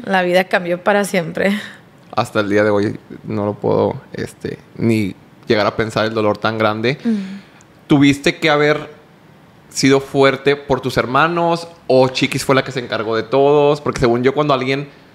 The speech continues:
Speaker 2: tiene una fa-, como un fallecimiento en su familia, siempre alguien es como la roca de la familia. ¿Cómo fue en tu caso? ¿Todos se quebraron? ¿Se apoyaron con, con tus tíos, con tu abuelita? ¿Cómo fue vivirlo? Porque nosotros lo veíamos en las noticias
Speaker 1: Sí.
Speaker 2: y pues era muy amarillista, muy mediático.
Speaker 1: Sí.
Speaker 2: Creo que lo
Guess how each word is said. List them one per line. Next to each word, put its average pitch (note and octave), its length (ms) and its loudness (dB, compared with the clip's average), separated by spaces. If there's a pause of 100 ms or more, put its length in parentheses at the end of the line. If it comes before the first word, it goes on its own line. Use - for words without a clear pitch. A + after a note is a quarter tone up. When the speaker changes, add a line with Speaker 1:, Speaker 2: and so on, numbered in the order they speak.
(320)
Speaker 2:
tiene B2+ 160 2
una C3+ 120 2
fa-, - 460 -2
como A2+ 360 0
un A#2+ 180 -2
fallecimiento C3 480 -2
en C#3 40 2
su D3 80 2
familia, A#2+ 360 0
siempre B2 300 -2
alguien B2 220 -4
es B2 120 -8
como C3 200 -4
la A#2+ 100 2
roca A#2 380 -2
de A2+ 40 2
la A#2 100 0
familia. G#2 480 -6 (260)
¿Cómo C#3+ 200 2
fue D3 160 0
en D3 60 -4
tu D3 100 2
caso? D3+ 540 0
¿Todos C3 220 2
se C#3 100 -2
quebraron? C#3 680 2 (300)
¿Se - 140 -2
apoyaron A#2 380 -4
con, A2+ 240 -10
con A#2 200 -6
tus A2 180 -10
tíos, D3 440 4
con A#2+ 140 -8
tu A2+ 60 -4
abuelita? C3+ 920 -2 (420)
¿Cómo B2+ 200 0
fue C3 180 2
vivirlo? C3+ 380 4
Porque C3 200 0
nosotros C#3+ 220 -2
lo F#3+ 40 2
veíamos D3+ 280 4
en E3 60 0
las E3 80 2
noticias C3 600 2
Speaker 1:
Sí. G#3+ 360 4
Speaker 2:
y F#3 40 2
pues F#3 160 0
era C3 100 4
muy E3 160 0
amarillista, D3 540 2
muy C#3 160 -2
mediático. C#3 680 2
Speaker 1:
Sí. G3 380 -2
Speaker 2:
Creo C3 220 4
que D#3+ 260 2
lo A#2 640 4